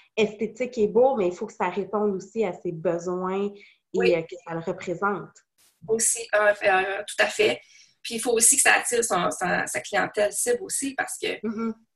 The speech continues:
Speaker 2: Si ça attire pas la clientèle, tu sais, qui veut, ben, ça veut dire, dans le fond, que son image de marque est pas vraiment à son, à sa personnalité, à son, à son image à lui, tu sais.
Speaker 1: Mhm.
Speaker 2: Euh,
Speaker 1: Puis au niveau des couleurs, généralement, est-ce que dans tes premières questions, tu vas poser plus, euh,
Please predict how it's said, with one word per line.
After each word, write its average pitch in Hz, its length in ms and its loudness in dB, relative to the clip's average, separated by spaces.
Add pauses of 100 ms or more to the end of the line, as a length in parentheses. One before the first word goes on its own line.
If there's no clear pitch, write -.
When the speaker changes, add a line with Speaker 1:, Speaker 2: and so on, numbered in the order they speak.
(120)
Speaker 2:
Si - 80 -2
ça - 160 6
attire 202 280 0
pas 269 140 2
la 226 120 4
clientèle, 202 520 -2
tu - 140 -8
sais, 262 60 -10
qui - 200 -14
veut, 320 380 2
ben, 214 100 0
ça 202 160 2
veut 185 120 2
dire, 208 240 4
dans 196 100 6
le 185 60 6
fond, 220 180 -4
que 196 200 -2
son 190 200 -4
image 190 220 2
de 190 60 2
marque - 260 2
est - 100 -6
pas 208 100 2
vraiment 190 320 2
à 208 60 2
son, 180 360 -4 (840)
à - 140 4
sa 190 160 6
personnalité, 202 800 2
à 185 60 0
son, 190 380 -6 (100)
à 185 60 -10
son 190 240 -6
image 185 300 -2
à 180 80 -4
lui, 180 360 -12
tu 214 80 -6
sais. 214 140 -12 (340)
Speaker 1:
Mhm. 208 420 -6
Speaker 2:
Euh, - 400 -12 (1080)
Speaker 1:
Puis 220 100 4
au 214 80 8
niveau 220 260 4
des 240 160 -2
couleurs, 226 520 4
généralement, 202 800 0
est-ce 208 180 -2
que 214 80 0
dans 185 180 -2
tes 214 120 -6
premières 202 400 -2
questions, 220 480 -4
tu 196 160 -16
vas 180 100 0
poser 190 460 0
plus, 214 360 0
euh, 190 140 2